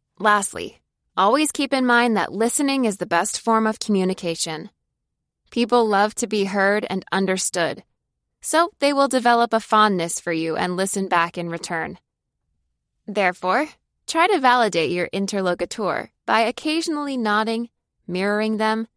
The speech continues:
and shifting posture. Remember that by listening, we get to hear new and valuable information, so give your entire focus to the other person. The Leader in You Review.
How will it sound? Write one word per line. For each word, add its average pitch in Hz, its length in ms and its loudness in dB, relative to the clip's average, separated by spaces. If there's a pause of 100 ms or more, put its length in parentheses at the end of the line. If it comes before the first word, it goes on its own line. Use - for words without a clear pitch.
(240)
and 262 240 -2
shifting 254 380 -2
posture. - 560 -2 (640)
Remember 240 400 2
that 214 220 2
by 190 160 0
listening, - 500 -4 (380)
we 196 100 0
get 254 240 0
to 262 80 -2
hear 226 240 0
new 226 260 0
and 214 160 0
valuable 202 500 2
information, 185 720 -6 (540)
so 226 200 2
give 208 240 0
your 190 140 0
entire 233 480 -2
focus 190 480 -2
to - 140 -6
the 170 180 0
other 185 220 2
person. - 520 -4 (2000)
The 202 100 0
Leader 269 380 2
in 277 200 0
You 240 460 0
Review. 170 500 2